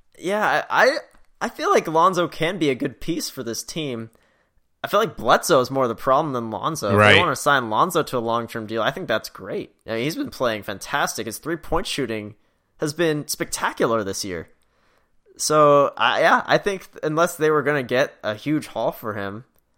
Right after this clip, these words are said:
Speaker 1: then I, yeah, I don't think that they were that, actually that interested in trading him. I think it was mostly media buzz.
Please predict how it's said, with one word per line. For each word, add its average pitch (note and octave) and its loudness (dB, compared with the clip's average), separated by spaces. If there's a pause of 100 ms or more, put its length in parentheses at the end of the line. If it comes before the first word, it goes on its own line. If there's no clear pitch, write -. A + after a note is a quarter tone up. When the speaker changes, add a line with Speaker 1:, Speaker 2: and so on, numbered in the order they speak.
(420)
Speaker 1:
then A#2+ 0
I, G#2+ 0
yeah, D3 0
I C3 4
don't D3 0
think D#3 -4
that C#3+ -2
they C#3 0
were C3 0
that, A#2+ 2
actually C3+ -2
that C#3 4
interested D3 -6
in A#2+ -8
trading C3 -6
him. G#2+ -4
I A2 -4
think C3 -8
it A#2+ -4
was G#2+ -4
mostly G2+ -6
media F2+ -8
buzz. E2 -12